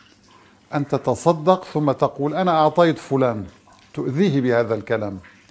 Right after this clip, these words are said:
لذلك النبي صلى الله عليه وسلم قال: "صدقة السر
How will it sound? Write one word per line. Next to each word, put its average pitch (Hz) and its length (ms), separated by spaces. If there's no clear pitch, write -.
لذلك 180 540
النبي 135 400
صلى 127 300
الله 123 180
عليه 120 140
وسلم 117 520
قال: 156 240
"صدقة 165 760
السر 185 680